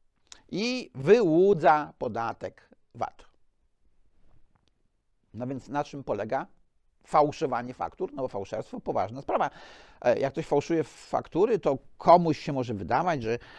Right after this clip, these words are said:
e, wyciął gdzieś jakiś podpis, zrobił stempelek z kartofla. No, <laughs> nic z tych rzeczy, proszę pana. E, normalny, zarejestrowany, wpisany do rejestru przedsiębiorca wystawia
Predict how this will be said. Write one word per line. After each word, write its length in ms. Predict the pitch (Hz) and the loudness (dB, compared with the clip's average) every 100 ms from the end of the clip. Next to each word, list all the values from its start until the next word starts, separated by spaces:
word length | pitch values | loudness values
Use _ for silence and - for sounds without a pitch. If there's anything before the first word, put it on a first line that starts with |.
| - | -10
e, 240 | - 85 - | -4 -4 -4
wyciął 500 | 104 147 175 131 113 | -6 -6 -4 -4 -4
gdzieś 240 | 110 110 | -6 -10
jakiś 260 | 107 98 - | -10 -12 -10
podpis, 540 | - 151 - 135 110 | -6 -6 -8 -14 -14
zrobił 680 | 95 101 127 127 120 120 107 | -14 -4 -2 -2 -4 -10 -10
stempelek 680 | - 113 113 147 160 127 | -8 -8 0 2 2 -2
z 80 | - | -6
kartofla. 680 | 139 113 - 151 156 143 123 - | -10 -4 0 0 2 2 2 -2
No, 120 | 277 - - - - 214 | -16 -18 -20 -10 -4 -2
<laughs> 520 | 320 294 - - - | -4 -10 -14 -14 -12
nic 120 | 277 | -14
z 40 | - | -10
tych 180 | 330 | -10
rzeczy, 280 | 381 285 - | -6 -6 -8
proszę 120 | 120 | -12
pana. 180 | - 131 - - - - - - | -12 -16 -16 -16 -16 -18 -20 -2
E, 360 | - 113 101 80 - 415 | 4 4 4 -2 -10 -8
normalny, 880 | 403 135 120 123 147 180 185 185 120 | -4 -2 2 2 2 0 -4 -6 -2
zarejestrowany, 1400 | 147 127 123 120 113 - 117 113 101 107 127 151 170 160 | 2 2 2 -2 -4 -4 -2 0 2 4 4 4 0 -6
wpisany 640 | 156 123 - 123 135 135 123 | -8 -12 -2 2 2 0 -2
do 160 | 120 | -2
rejestru 1000 | 110 104 104 117 135 131 - 143 135 127 - _ - | -2 -2 -2 2 2 0 -2 2 2 2 -2 _ -14
przedsiębiorca 1160 | 76 - - 64 92 117 147 139 - 143 147 - _ - - - | -12 -12 -14 -10 0 4 6 4 4 4 4 -2 _ -20 -20 0
wystawia 840 | 392 - 147 151 147 151 147 | 0 6 8 10 10 8 8